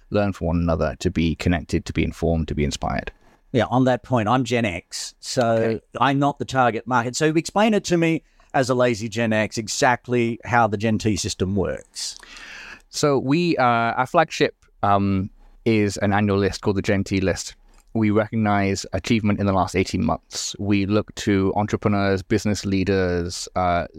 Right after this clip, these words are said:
Speaker 1: activists, leaders in different fields who are making a positive impact in their country.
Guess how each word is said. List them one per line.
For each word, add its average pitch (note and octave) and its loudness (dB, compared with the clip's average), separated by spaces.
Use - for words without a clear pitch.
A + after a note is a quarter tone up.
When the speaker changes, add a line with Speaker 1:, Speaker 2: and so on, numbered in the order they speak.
Speaker 1:
activists, F#2+ -2
leaders A2+ 0
in G#2 0
different G#2 0
fields F#2+ 0
who A2 2
are F#2+ 2
making A#2+ 0
a G#2+ -4
positive G2 0
impact F#2 -2
in F2+ -4
their F2 -4
country. - -4